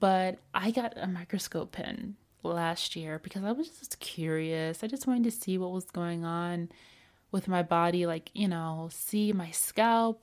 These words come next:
you know, see how clean it is, see my skin, all this kind of stuff.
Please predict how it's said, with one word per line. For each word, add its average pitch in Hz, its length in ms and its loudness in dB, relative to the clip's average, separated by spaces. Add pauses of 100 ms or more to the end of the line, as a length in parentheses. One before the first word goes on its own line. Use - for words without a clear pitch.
(200)
you 202 100 2
know, 180 120 -2
see - 180 -4
how 196 220 -2
clean 233 380 6
it 226 120 6
is, 220 320 2
see 214 120 -4
my 180 160 -4
skin, 220 680 4
all 202 200 -4
this 196 180 -6
kind 180 180 -10
of 180 60 -12
stuff. 175 320 -8